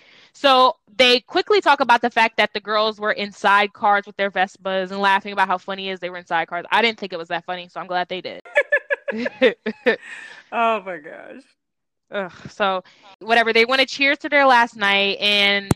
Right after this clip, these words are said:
Speaker 1: Denise is sitting at the head of the table with Garcelle. And she starts to, a cheers, like, thanking Rinna because Rinna, quote unquote, planned this weekend, like, or this trip, which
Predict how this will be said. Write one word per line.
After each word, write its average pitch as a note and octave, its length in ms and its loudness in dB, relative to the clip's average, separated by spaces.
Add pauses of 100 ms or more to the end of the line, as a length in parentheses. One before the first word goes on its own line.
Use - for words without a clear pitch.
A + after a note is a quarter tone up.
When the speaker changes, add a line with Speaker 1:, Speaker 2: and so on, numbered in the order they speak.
(120)
Speaker 1:
Denise A#3+ 400 2
is D4 80 -4
sitting C4 220 0
at B3 80 0
the A3+ 80 0
head A#3 160 0
of A#3 100 2
the A3+ 80 2
table G#3+ 540 -2
with G3+ 180 -8
Garcelle. F3+ 540 -6 (760)
And A3 600 0 (140)
she - 340 -4
starts A#3 460 -2
to, G#3+ 460 2 (440)
a A3+ 80 -2
cheers, C4 440 -2
like, G#3 220 0
thanking A3+ 360 -4
Rinna G#3+ 280 -2
because G3+ 260 -6 (200)
Rinna, G#3 200 -8
quote G#3 240 -4
unquote, G3 280 -10
planned G3 340 -8
this G3 160 -12
weekend, G3 540 -4
like, F3 340 -2
or G3 160 -4
this F#3+ 160 -10
trip, F#3 400 -6
which F3+ 320 -12